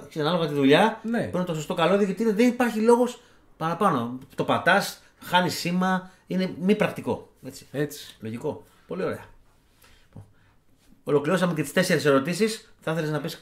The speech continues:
Speaker 1: να περάσεις ένα μήνυμα στους φίλους μας που μας βλέπουνε, ο-, οτιδήποτε;
Speaker 2: Κατα-, καταρχήν, συγχαρητήρια για το, για τα επεισόδια, έτσι.
Speaker 1: Ευχαριστώ
Speaker 2: Εγώ
Speaker 1: πάρα
Speaker 2: τα
Speaker 1: πολύ. Και
Speaker 2: παρακολουθώ
Speaker 1: ευχαριστώ που ήρθες κιόλας.
Speaker 2: ανελιπώς
Speaker 1: Ευχαριστώ.
Speaker 2: και θα σου πω και πότε τα παρακολουθώ, όταν κάνω service.
Speaker 1: Αυτά είναι, έτσι.
Speaker 2: Ναι,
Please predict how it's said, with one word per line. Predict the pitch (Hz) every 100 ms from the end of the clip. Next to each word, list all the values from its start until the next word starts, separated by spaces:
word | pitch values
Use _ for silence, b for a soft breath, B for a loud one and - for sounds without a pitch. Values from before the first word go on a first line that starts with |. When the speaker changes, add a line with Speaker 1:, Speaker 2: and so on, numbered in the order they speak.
| 147
Speaker 1:
να | 131 135
περάσεις | 147 160 160
ένα | 156 147
μήνυμα | 170 165
στους | 143 131
φίλους | 160
μας | 160 135
που |
μας | 135
βλέπουνε, | 139 160 180 185 B B B B -
ο-, | 139
οτιδήποτε; | 151 143 151 147
Speaker 2:
Κατα-, | 202 196
καταρχήν, | 143 143 175 190
συγχαρητήρια | 185 180 180 160 196 185
για | 170
το, | 170 165 165 160 160 156 151
για | 147
τα | 147
επεισόδια, | 143 143 160 131 110 117
έτσι. | - 135 123
Speaker 1:
Ευχαριστώ | 123 123 185
Speaker 2:
Εγώ | 175
Speaker 1:
πάρα | 175
Speaker 2:
τα | 165
Speaker 1:
πολύ. | 170 143
Και | 95
Speaker 2:
παρακολουθώ | - 143 151 156
Speaker 1:
ευχαριστώ | 147 190
που | 190
ήρθες | 180 -
κιόλας. | 135 147
Speaker 2:
ανελιπώς | 151 151 143 135 151 208 - -
Speaker 1:
Ευχαριστώ. | 123 123 139
Speaker 2:
και | 147
θα | 175
σου | -
πω | 208
και | 185
πότε | 202 190 175
τα | 131
παρακολουθώ, | 135 123 127 135
όταν | 151 175
κάνω | 175 180 175
service. | 185 143 104 -
Speaker 1:
Αυτά | - - 175
είναι, | 127 113
έτσι. | 143 - 151
Speaker 2:
Ναι, | 170